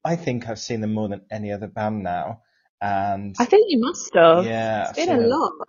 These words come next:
Speaker 1: a lot of them over the last six or seven years.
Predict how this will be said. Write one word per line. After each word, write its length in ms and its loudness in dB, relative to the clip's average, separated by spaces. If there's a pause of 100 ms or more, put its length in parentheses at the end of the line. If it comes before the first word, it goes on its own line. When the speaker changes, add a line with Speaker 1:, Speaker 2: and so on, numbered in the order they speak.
Speaker 1:
a 80 -14
lot 240 -6
of 220 -14
them 160 -10
over 160 -12
the 100 -10
last 340 -8
six 240 -20
or 40 -16
seven 320 -12
years. 280 -10